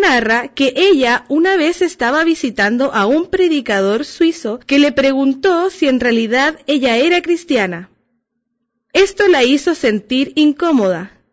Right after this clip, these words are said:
Más tarde, ella admitió que esta pregunta la turbó en gran manera y le dijo, "Quiero ir a Jesús,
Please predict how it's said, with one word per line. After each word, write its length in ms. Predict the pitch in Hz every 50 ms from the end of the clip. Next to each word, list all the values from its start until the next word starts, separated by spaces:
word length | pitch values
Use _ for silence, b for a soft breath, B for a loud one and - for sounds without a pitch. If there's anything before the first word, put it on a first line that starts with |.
| _ _ _ _ _ _ _ _ _ _ _ _ _ _ _ _ _ _
Más 280 | 220 269 392 415 - -
tarde, 520 | 269 233 220 214 214 233 240 277 311 - b b b b b
ella 240 | 381 370 415 427 415
admitió 460 | 370 311 277 254 - 269 277 294 302 294
que 240 | 294 269 - - -
esta 280 | 339 349 - - 415
pregunta 500 | - 294 277 254 269 285 285 277 - 330
la 140 | 320 294 269
turbó 440 | 233 214 196 190 185 202 247 294 294 -
en 160 | 226 208 208
gran 260 | 196 247 294 339 349
manera 420 | 349 320 285 277 285 294 302 294 285
y 60 | 285
le 160 | 277 277 269
dijo, 420 | 262 269 233 - - - - - - _ b b b b b b b b b
"Quiero 320 | b 330 349 359 359 320 277
ir 160 | 349 392 453
a 80 | 427
Jesús, 560 | - 339 294 - - 240 208 196 196 - -